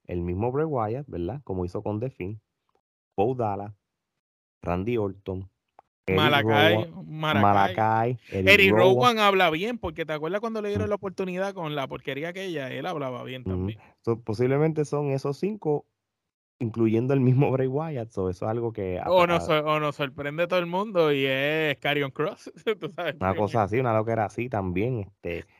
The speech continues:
Speaker 2: <laughs>
Speaker 1: qui-, qui-,
Speaker 2: Nos
Speaker 1: quién
Speaker 2: sorprende
Speaker 1: sabe.
Speaker 2: Karrion Kross y dice, "Te estaba cogiendo estúpido, te quiero ganar." <laughs>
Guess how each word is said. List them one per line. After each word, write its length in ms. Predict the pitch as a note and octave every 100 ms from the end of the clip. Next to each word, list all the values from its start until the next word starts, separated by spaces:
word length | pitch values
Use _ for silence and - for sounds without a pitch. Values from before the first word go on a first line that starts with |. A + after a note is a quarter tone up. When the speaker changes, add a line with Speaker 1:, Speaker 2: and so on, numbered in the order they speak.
| _
Speaker 2:
<laughs> 560 | G3+ - G3+ - A3 -
Speaker 1:
qui-, 100 | G#3
qui-, 260 | A3+ A3 -
Speaker 2:
Nos 120 | F3
Speaker 1:
quién 60 |
Speaker 2:
sorprende 120 | F#3 D#3
Speaker 1:
sabe. 320 | D#3 E3+ F#3+
Speaker 2:
Karrion 280 | F#3+ F#3+ F3
Kross 180 | F#3+
y 40 | F3+
dice, 200 | F3+ F#3
"Te 80 | F3
estaba 280 | D#3+ G3+ A#3
cogiendo 300 | A3+ A#3 A3
estúpido, 760 | - B3+ A#3+ G#3+ G3+ G3+ F3+ F3
te 140 | E3
quiero 220 | F3 G#3+
ganar." 460 | G#3 G3 A3 G#3 F#3+
<laughs> 920 | F#3 F#3 A#3+ - G#3 - G3 -